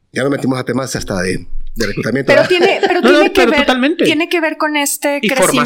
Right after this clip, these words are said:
Speaker 3: formación.
Speaker 2: y desarrollo y
Speaker 1: Claro,
Speaker 2: formación
Speaker 1: claro.
Speaker 2: de la, incluso de los mismos empresarios. Porque, a ver, así como no nacimos sabiendo ser padres, quienes somos padres, tampoco los empresarios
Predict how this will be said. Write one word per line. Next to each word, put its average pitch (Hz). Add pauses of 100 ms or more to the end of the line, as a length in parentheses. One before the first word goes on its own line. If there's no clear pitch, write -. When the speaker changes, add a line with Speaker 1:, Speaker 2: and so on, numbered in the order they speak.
Speaker 3:
formación. 262
Speaker 2:
y -
desarrollo 226
y 240
Speaker 1:
Claro, 254
Speaker 2:
formación 254
Speaker 1:
claro. 294
Speaker 2:
de -
la, 202
incluso 269
de 349
los 285
mismos 294
empresarios. 202
Porque, 233
a 226
ver, 220 (340)
así 302
como 359
no 240
nacimos 254
sabiendo 208
ser 208
padres, 190
quienes 175
somos 180
padres, 185 (320)
tampoco 233
los 214
empresarios 208